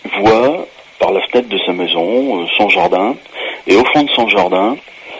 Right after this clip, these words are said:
il y a cinq ou six boules de la taille de balles de tennis, ou guère plus,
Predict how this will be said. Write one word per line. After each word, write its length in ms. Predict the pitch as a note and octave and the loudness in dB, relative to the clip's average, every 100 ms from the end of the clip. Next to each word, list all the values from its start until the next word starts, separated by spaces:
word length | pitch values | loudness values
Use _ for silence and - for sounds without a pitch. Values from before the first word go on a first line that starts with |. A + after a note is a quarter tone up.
| - - | -18 -12
il 200 | G#3 A#2 | -4 4
y 40 | |
a 320 | A#2+ B2 D3 - - - - | 6 6 4 -2 -8 -4 2
cinq 340 | C#3 B2+ - | 2 2 -2
ou 60 | - - | -6 -4
six 160 | A#2+ A#2 - - - - - - | -2 -4 -6 -8 -10 -12 -14 -12
boules 480 | F#2+ C3 D#3 G3 A3+ - - - - - - - | 0 2 4 2 0 -4 -16 -16 -14 -14 -16 -12
de 220 | A2+ A#2 A2+ | -6 2 4
la 160 | A#2+ | 4
taille 240 | - A#2+ A2+ | 2 0 0
de 140 | G2+ | -6
balles 300 | F#2+ G#2+ A2 | 2 2 2
de 100 | G#2+ | -2
tennis, 460 | - G2+ F2+ F#2+ - - | 0 0 0 -2 -2 -4
ou 200 | E2+ E2+ - | -6 -10 -2
guère 180 | G2 - | -2 -2
plus, 320 | - F#2 | -6 -4